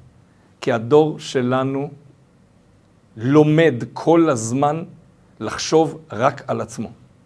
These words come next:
לחשוב יחידני. לחשוב איך אני מפיק מזה תועלת. איך אני מפיק מזה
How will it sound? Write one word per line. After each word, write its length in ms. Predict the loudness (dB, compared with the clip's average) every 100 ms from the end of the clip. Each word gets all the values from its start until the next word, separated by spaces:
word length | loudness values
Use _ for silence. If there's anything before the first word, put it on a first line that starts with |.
| _ _ _ _ _ _
לחשוב 460 | -6 -4 2 4 6
יחידני. 640 | 4 2 0 0 0 -2 -8 -18 _ _ _ _ _ _ _ _ -6
לחשוב 640 | -4 -2 8 10 8 4 -8 -16 _ _ 2
איך 180 | 4 6
אני 220 | 4 6
מפיק 420 | 4 2 -2 -2
מזה 260 | -2 0 -2
תועלת. 560 | -2 -4 -4 -12 -20 -20 _ _ _ _ _ 6
איך 180 | 6 6
אני 220 | 4 4
מפיק 420 | 2 2 -2 0
מזה 380 | 0 4 4